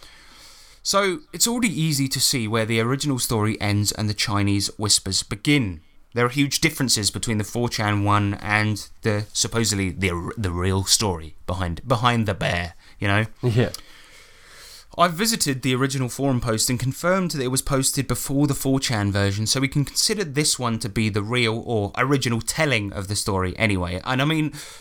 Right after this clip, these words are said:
Speaker 1: really, you know, if you guys kind of think about it, you know, and take a look at the four chan version, it kind of falls apart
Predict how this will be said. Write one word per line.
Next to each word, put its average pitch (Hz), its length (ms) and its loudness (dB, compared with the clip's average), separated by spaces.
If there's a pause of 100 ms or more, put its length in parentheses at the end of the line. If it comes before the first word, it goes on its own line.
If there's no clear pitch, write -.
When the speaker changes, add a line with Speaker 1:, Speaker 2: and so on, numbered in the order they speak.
(280)
Speaker 1:
really, 139 580 0 (100)
you 147 120 2
know, 95 240 0 (200)
if 143 220 -2
you 175 80 -4
guys 143 400 2
kind 120 180 -6
of 101 60 -6
think - 400 -2
about 92 320 0
it, 95 60 -4
you 95 160 -2
know, 92 100 0
and 95 100 -2
take 135 280 0
a - 20 0
look 117 240 0
at - 60 -6
the - 80 -6
four 98 240 -4
chan 92 300 -4
version, 92 320 -2
it 117 100 -4
kind 190 120 4
of 175 60 -2
falls 160 300 0
apart 120 380 0